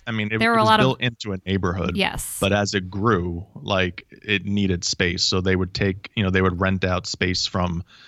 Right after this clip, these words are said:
Speaker 1: uh, buildings from, from University of Albany and, and, um, you know, some of the surrounding buildings around,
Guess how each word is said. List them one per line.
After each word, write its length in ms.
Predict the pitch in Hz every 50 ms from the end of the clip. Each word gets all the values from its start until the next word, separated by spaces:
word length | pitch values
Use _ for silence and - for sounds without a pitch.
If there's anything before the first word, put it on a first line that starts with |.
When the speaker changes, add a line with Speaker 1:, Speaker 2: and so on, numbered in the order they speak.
| - - - - _ _ _ _ _
Speaker 1:
uh, 160 | - 90 85 -
buildings 420 | 95 95 101 95 92 95 90 87
from, 280 | - - 90 87 85 85
from 440 | - - 90 85 85 90 - - -
University 580 | - 104 101 92 85 90 87 85 - - 92 90
of 80 | 87
Albany 540 | 104 117 113 110 107 101 98 98 98 95 95
and, 260 | 87 82 82 80 80 -
and, 480 | - 85 82 82 82 80 - - - -
um, 420 | - - - - - - - - - _ -
you 80 | 92 87
know, 100 | 87 90
some 180 | - 104 98
of 80 | 95 87
the 60 | 90
surrounding 500 | - - 98 90 90 87 87 87 90 90
buildings 380 | 87 87 87 87 85 87 87 87
around, 560 | 87 90 87 87 85 85 87 87 85 -